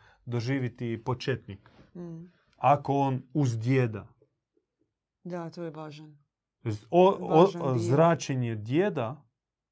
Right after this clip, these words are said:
Speaker 1: na početnika, malog kompleksaša, ambicioznika, maminog
Speaker 2: Neurotika.
Speaker 1: sina,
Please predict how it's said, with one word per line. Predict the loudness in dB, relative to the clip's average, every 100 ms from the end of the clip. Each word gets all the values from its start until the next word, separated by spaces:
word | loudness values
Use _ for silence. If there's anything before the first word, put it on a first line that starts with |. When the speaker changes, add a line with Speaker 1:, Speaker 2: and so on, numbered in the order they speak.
| _ _ _ _ _ _ _ _ _ _ _ _
Speaker 1:
na | -4 -4
početnika, | 2 2 2 -2 -6 -10 -10
malog | 0 4 6 6 2 -6 _ _ _ -6
kompleksaša, | -2 0 0 -2 0 2 2 0 -12 -16 _ _ _ _ _ _ _
ambicioznika, | -2 0 0 0 2 4 4 0 -6 -12 -18 -20 _ _ _ _ -4
maminog | 0 2 2
Speaker 2:
Neurotika. | 2 2 -2 -4
Speaker 1:
sina, | -2 -2 -4 -6